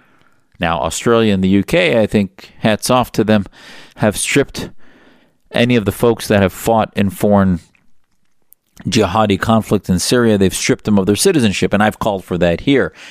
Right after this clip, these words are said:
Now, many of you may say, "That's just un-American. We can't just strip people of their citizenship." Well, if your citizenship oath says to protect America from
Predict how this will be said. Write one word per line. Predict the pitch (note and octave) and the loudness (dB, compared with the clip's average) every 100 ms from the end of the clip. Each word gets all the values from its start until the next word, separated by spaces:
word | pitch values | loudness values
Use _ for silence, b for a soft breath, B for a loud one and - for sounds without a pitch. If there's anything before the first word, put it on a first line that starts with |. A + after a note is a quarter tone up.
| B B | B B
Now, | - F2+ | -6 -4
many | F2+ F2 | -4 -6
of | E2+ | -6
you | F2 | -8
may | E2+ | -6
say, | D#2+ - | -8 -6
"That's | E2+ E2 | -6 -6
just | - D#2+ - | -6 -8 -6
un-American. | E2 D2+ D#2+ A2+ G2 E2+ | -6 -2 0 0 0 -4
We | E2 | -6
can't | D#2+ - D2+ | -6 -8 -8
just | - - | -6 -4
strip | - - - | -4 -6 -6
people | - G2 F2+ | -6 -4 -4
of | E2 | -4
their | D#2 | -6
citizenship." | - A#2 G#2+ G2 - G2+ - | -2 -2 -2 -4 -4 -4 -2
Well, | G#2+ F#2 B B B B B B | -2 -2 B B B B B B
if | - B2 | -6 -2
your | E3 F#3+ | 0 0
citizenship | - F3 D#3 C#3+ C#3 - | 0 0 -2 -2 -2 0
oath | B2 B2 | -2 -2
says | - A#2+ G#2+ - | -2 -2 -2 -4
to | F#2 | -4
protect | A2 - F3+ - | -4 -2 -4 -2
America | D3+ C3+ C3 - G2+ | 0 2 2 0 -2
from | - G2+ F2 | 0 0 0